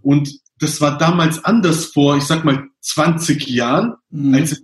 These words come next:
Speaker 1: jetzt ist. Die Toleranzgrenze war damals niedriger.
Speaker 2: Ja,
Speaker 1: Plus
Speaker 2: Bayern, man muss auch sagen, Bayern ist noch mal
Speaker 1: ländliches, ländliches
Speaker 2: Ja.
Speaker 1: Bayern, das war damals zum Beispiel,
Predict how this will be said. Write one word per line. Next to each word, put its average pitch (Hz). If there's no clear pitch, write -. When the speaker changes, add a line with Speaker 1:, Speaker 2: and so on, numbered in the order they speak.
Speaker 1:
jetzt 220
ist. -
Die 139
Toleranzgrenze 143
war 123
damals 135
niedriger. 127
Speaker 2:
Ja, 160
Speaker 1:
Plus 196
Speaker 2:
Bayern, 175
man 165
muss 202
auch 202
sagen, 180
Bayern 180
ist -
noch 165
mal 151
Speaker 1:
ländliches, 190
ländliches 160
Speaker 2:
Ja. -
Speaker 1:
Bayern, 190
das 165
war 143
damals 165
zum 170
Beispiel, 160